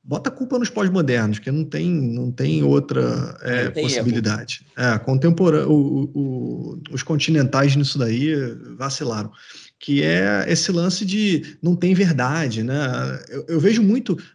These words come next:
Speaker 1: moleque entrando na faculdade, primeiro período, aí eu pergunto alguma coisa,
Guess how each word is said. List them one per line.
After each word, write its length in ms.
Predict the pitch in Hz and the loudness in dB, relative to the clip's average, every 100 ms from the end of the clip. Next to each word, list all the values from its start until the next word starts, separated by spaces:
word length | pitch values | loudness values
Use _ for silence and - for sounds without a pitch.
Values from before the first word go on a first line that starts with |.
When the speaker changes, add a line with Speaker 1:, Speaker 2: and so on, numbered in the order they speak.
| 160 160 123 - 139 143 | -10 -10 -12 -16 -10 2
Speaker 1:
moleque 400 | 165 151 170 196 | 4 4 4 2
entrando 320 | 143 160 180 | 2 0 0
na 80 | 160 | 0
faculdade, 600 | 165 165 139 131 170 - | -2 -2 -2 0 -2 -2
primeiro 260 | 151 170 | -2 -2
período, 640 | 175 147 147 208 180 190 - | 0 2 2 2 0 -2 0
aí 140 | 143 | 0
eu 80 | 165 | 0
pergunto 440 | - 185 143 196 | 0 0 2 0
alguma 240 | 180 175 165 | 0 0 0
coisa, 480 | 175 170 151 123 | 2 4 2 -2